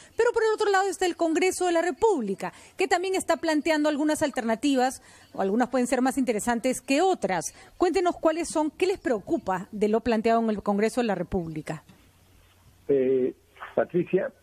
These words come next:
Speaker 2: eh, primeramente quisiera saludar que el día de hoy se ha publicado en El Peruano, eh, la ley de factoring y su reglamentación. Y en verdad esto es muy importante para todo el sector,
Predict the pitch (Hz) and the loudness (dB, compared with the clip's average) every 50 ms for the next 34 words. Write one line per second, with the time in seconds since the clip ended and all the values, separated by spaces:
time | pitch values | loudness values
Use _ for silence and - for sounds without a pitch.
0 | _ _ _ _ _ _ _ _ _ _ _ - 135 127 120 120 120 - 139 147 | _ _ _ _ _ _ _ _ _ _ _ -2 0 0 0 -2 -4 -4 -2 2
1 | 165 214 226 226 220 220 214 196 170 214 160 - 147 - 165 175 180 170 - 156 | 2 2 2 2 2 0 -2 -2 -4 -6 -6 -6 -4 -2 0 0 0 0 0 -2
2 | 135 127 123 131 151 160 160 - - _ _ _ _ _ _ - - - _ _ | -2 0 2 2 2 0 0 -4 -10 _ _ _ _ _ _ -20 -20 -20 _ _
3 | - 131 127 127 127 - - _ _ _ _ - 120 117 117 139 175 185 180 175 | -6 -4 -2 -2 -4 -4 -8 _ _ _ _ -8 -8 -6 -2 0 0 2 2 2
4 | 170 170 160 156 156 147 - 147 139 127 - 151 143 139 135 - 165 165 160 160 | 2 2 2 0 -2 -2 -2 -4 -4 -2 -2 -2 -2 -2 -2 -2 -2 -2 -2 -2
5 | 160 160 - - 131 131 131 131 123 123 123 - - - _ _ _ _ _ _ | -6 -6 -4 -2 -2 0 0 -2 -2 -6 -10 -12 -14 -18 _ _ _ _ _ _
6 | _ - - - - - 123 123 120 113 120 120 123 139 156 156 151 160 - - | _ -14 -12 -12 -8 -6 -4 -4 -2 -2 -2 -2 0 0 0 0 -2 -4 -2 -2
7 | - 160 - - - 170 165 160 160 143 131 113 - - - 127 113 107 113 113 | -2 -2 -2 -4 -4 -4 -2 -2 -2 -4 -6 -6 -6 -8 -6 -4 -4 -4 -2 -2
8 | 123 117 113 110 107 220 220 - 113 - - 170 156 135 - - - _ _ _ | -2 -2 -2 -4 -6 -6 -6 -6 -8 -4 -2 -2 -2 -2 -6 -10 -16 _ _ _
9 | _ _ _ _ _ _ _ _ _ _ _ _ _ _ - 156 151 156 151 151 | _ _ _ _ _ _ _ _ _ _ _ _ _ _ -6 -2 0 0 0 0
10 | 143 135 147 143 175 202 202 185 - 214 190 180 - - 190 185 180 175 180 185 | 0 0 0 2 2 0 0 -2 -2 -6 -6 -6 -4 -2 -2 0 0 -2 -2 -4
11 | 190 196 190 180 - - 147 120 117 - - 170 165 156 - 175 156 - - 135 | -4 -4 -4 -6 -4 -4 -4 -4 -2 -2 -2 -2 -2 -2 -4 -6 -6 -4 -4 -2
12 | 117 110 113 - _ - 233 233 214 180 151 - - 123 101 - - 147 135 117 | -2 -2 -2 0 _ 2 2 2 2 0 -2 -6 -10 -12 -12 -6 -2 -2 -2 -2